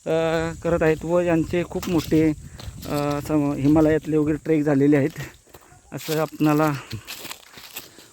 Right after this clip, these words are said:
व आपण ही सर्व माहिती घेत घेत या किल्ल्यापर्यंत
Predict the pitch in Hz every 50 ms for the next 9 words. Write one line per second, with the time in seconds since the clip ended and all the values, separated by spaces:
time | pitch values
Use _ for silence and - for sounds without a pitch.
0 | - - 165 185 190 190 196 190 - - 180 180 175 180 160 185 180 180 185 180
1 | 165 151 139 - 165 175 170 - - - - - - - - - - - - -
2 | - - - - 160 156 165 170 143 135 143 147 156 - - - - - 127 -
3 | _ - 147 151 160 160 165 - - 156 151 151 151 - 156 156 156 156